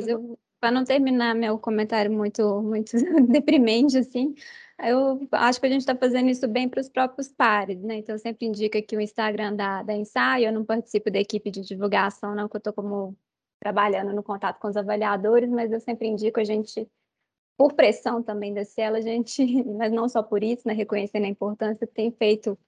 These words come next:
Speaker 1: diálogo com os autores, pra eles divulgarem os próprios trabalhos, temos feito várias coisas, vou deixar aqui pra vocês, quem quiser, tiver interesse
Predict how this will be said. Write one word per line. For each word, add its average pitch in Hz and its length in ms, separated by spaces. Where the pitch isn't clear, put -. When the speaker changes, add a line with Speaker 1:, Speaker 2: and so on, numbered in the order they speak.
Speaker 1:
diálogo 233 420
com 214 160
os 202 100
autores, 226 800
pra 208 140
eles 202 240
divulgarem 196 420
os 190 80
próprios - 300
trabalhos, 214 840
temos 214 300
feito 208 240
várias 214 380
coisas, 196 200
vou 202 120
deixar 208 260
aqui 196 120
pra - 160
vocês, 202 340
quem 208 120
quiser, 196 460
tiver 208 240
interesse 196 680